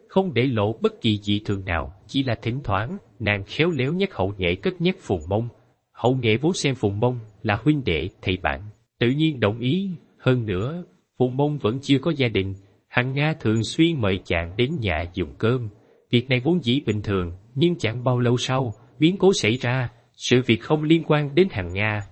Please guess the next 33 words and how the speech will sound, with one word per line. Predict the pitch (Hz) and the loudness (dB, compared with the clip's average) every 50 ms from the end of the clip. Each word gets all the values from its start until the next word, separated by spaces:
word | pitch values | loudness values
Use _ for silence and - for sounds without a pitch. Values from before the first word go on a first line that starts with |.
| _ - - | _ -8 -2
và | - 95 95 95 | 0 0 0 0
Phùng | - - 98 95 95 | -2 -2 -2 -2 2
Mông, | 104 127 131 135 123 117 - _ _ _ _ | 2 2 2 0 -2 -8 -14 _ _ _ _
hai | _ - 175 180 | _ 0 0 0
người | 151 120 110 110 | 2 2 2 2
luôn | 113 127 151 156 147 127 | 2 4 4 2 2 2
giữ | 95 98 107 | 0 0 0
lễ | 120 110 92 107 131 | 0 2 0 0 0
với | - 165 156 | 0 -2 0
nhau, | 131 123 113 113 120 110 104 - - _ _ _ _ | 0 0 0 0 0 -2 -6 -10 -16 _ _ _ _
không | - - 175 151 | -4 -2 -2 0
hề | 113 104 104 | 0 0 0
có | 104 - 170 | 0 -2 -4
tư | 165 - 156 139 | 0 4 4 4
tình. | 131 - 110 98 98 98 98 - - - - - | 4 4 0 0 0 -4 -8 -12 -18 -20 -6 -2
Phùng | 120 120 120 123 | -2 -2 0 0
Mông | 147 151 147 143 131 123 | 0 0 0 -2 -4 0
chưa | - 139 131 | 2 4 4
từng | 127 - 110 98 95 | 4 2 -2 -4 -4
có | 95 - 139 | -4 -6 -6
ý | - 135 151 147 | -2 -2 -2 -2
đồ | 143 98 90 92 90 | 0 0 0 0 0
bất | 139 165 165 - - | 0 -2 -4 -2 -2
kính | - 190 170 196 190 | -2 -2 0 -2 0
với | 165 151 135 | 0 0 0
Hàng | - 90 78 78 90 | 0 -2 -6 -6 -6
Nga, | 98 110 107 104 101 - - _ _ _ _ _ _ _ _ | -4 -4 -2 -4 -6 -8 -14 _ _ _ _ _ _ _ _
còn | - 110 110 113 | 0 0 0 0
Hàng | 107 110 107 101 113 | 0 -4 -4 -2 -2
Nga | 123 123 131 127 123 - | 0 0 0 0 -2 -2
chỉ | - 123 127 | -2 -2 0
đơn | 143 139 123 117 | 2 2 0 0
thuần | - 110 90 82 | -2 -4 -4 -4